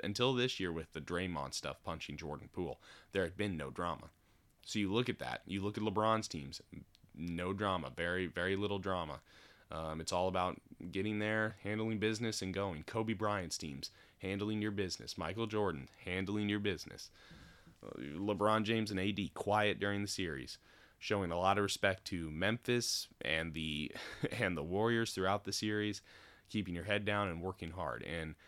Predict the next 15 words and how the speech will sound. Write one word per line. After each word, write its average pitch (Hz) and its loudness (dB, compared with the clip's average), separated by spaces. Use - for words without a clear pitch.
that's 113 2
why 110 8
I 98 8
don't 101 0
really 92 -2
view 90 0
this 71 -2
Lakers-Warriors, 95 2
uh, - 2
series 92 0
as, 90 0
you 120 2
know, 85 2
chippy 104 4
or, 80 2